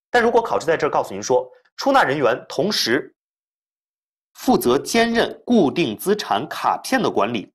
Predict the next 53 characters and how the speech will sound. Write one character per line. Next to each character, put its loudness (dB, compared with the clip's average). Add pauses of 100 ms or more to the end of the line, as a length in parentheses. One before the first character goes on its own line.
这 0
可 0
以 2
吗？ -2 (2750)
也 2
就 4
是 2
说， 4
备 2
审 -4
单 2
位， 0
比 -10
如 0
说 0
冬 -2
奥， -2 (240)
我 -2
能 -4
够 2
看 -4
得 2
到 0
前 -6
面 0
有 2
电 -2
子 -8
黑 -2
板， -2 (640)
呃， 4
有 2
计 -8
算 -4
机， -10
有 -4
键 -2
盘， -6 (100)
前 -6
面 -2
呢 -2 (140)
有 -4
录 -2
像 -4
机， -14 (640)
这 0
些 0
叫 0
做 -2
固 -2
定 -8
资 -10
产。 -16